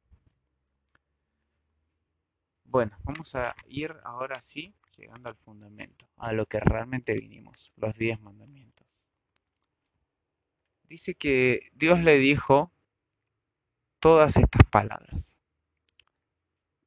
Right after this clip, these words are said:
La palabra usada aquí es el Strong's hebreo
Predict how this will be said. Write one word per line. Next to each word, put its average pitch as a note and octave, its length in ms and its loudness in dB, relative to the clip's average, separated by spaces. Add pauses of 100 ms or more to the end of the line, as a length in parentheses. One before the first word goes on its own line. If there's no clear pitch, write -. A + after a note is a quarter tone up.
(360)
La B2+ 300 4
palabra F#3+ 640 0
usada D3 440 0
aquí F#3 440 -8 (760)
es - 480 6
el A#2+ 200 2
Strong's C#3 640 2
hebreo A#2+ 560 6